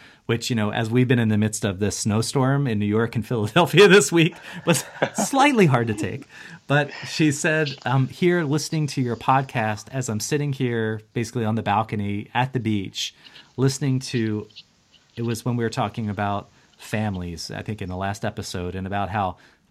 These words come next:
often when you go to college, you're creating new families.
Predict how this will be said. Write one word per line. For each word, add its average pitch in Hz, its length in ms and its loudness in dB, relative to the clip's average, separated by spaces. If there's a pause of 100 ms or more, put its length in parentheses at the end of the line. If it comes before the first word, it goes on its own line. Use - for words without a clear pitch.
(160)
often 113 260 0
when 104 100 -2
you 98 80 -6
go 104 120 -2
to 92 100 -4
college, 123 460 0
you're 104 80 -4
creating 98 420 -6
new 127 140 -2
families. 90 640 -10